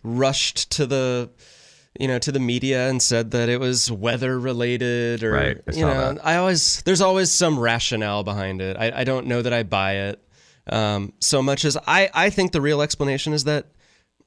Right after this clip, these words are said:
Speaker 1: from time to time you have aberrations in data.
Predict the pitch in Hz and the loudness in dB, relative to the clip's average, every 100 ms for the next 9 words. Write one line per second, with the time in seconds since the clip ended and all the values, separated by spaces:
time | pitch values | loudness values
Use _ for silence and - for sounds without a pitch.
0 | _ _ _ _ _ - 143 143 135 143 | _ _ _ _ _ -6 -4 -2 0 0
1 | 139 131 123 147 143 113 120 123 110 117 | 0 0 0 0 0 0 0 -2 -4 -2
2 | 117 123 120 139 135 135 107 135 82 | -4 -4 -4 -4 -4 -2 -2 -2 -6